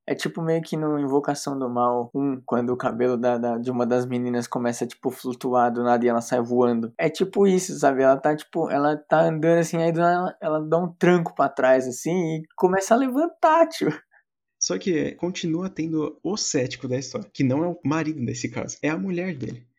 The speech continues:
Speaker 2: que não acredita em nada. Ele vai lá, ele tenta mostrar pra ela, só que ela vai lá e recusa todas as vezes. E aí tem um dia que ela vai lá e acredita no que tá acontecendo, que é no dia que ela chega na cozinha e não vê nenhum móvel. E do nada todos os móveis caem do teto.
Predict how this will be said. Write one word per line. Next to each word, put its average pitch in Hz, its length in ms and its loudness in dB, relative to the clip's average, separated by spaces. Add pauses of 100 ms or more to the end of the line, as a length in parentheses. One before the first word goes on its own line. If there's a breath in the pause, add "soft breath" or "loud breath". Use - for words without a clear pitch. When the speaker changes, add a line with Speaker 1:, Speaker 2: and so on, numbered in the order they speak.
(140)
Speaker 2:
que - 80 -10
não 170 80 -2
acredita 127 320 -4
em 175 60 -4
nada. 135 440 -6
Ele 123 200 -2
vai 123 160 -4
lá, 113 180 -4
ele 113 160 -2
tenta 120 300 -4
mostrar 123 340 -4
pra 120 200 -6
ela, 139 340 -4
só 143 160 -8
que 160 100 -14
ela 156 120 -4
vai 160 120 -4
lá 156 100 -6
e 165 60 -4
recusa 160 420 -4
todas 151 280 -4
as 160 100 -12
vezes. 120 400 -8
E 143 100 -2
aí 147 160 0
tem 135 180 -2
um 156 140 -2
dia 139 360 -4 (100)
que 139 80 -2
ela 123 140 0
vai 123 140 -2
lá 135 220 -4 (160)
e 135 120 0
acredita 123 500 -6
no 120 100 0
que 117 80 -12
tá 113 100 -4
acontecendo, 120 520 -8 (160)
que - 80 -2
é 139 60 2
no 135 120 -2
dia 123 160 -2
que 123 60 -8
ela 123 160 -2
chega 160 300 -2
na 156 120 -2
cozinha 143 480 -2 (160)
e 151 80 -2
não 160 140 0
vê 160 80 0
nenhum 151 200 -2
móvel. 117 340 -2 (340)
E 127 80 -2
do 127 80 -4
nada 131 320 -4
todos 131 260 -4
os 123 140 -10
móveis 127 420 -4
caem 123 600 -6 (100)
do 123 160 -8
teto. 120 440 -6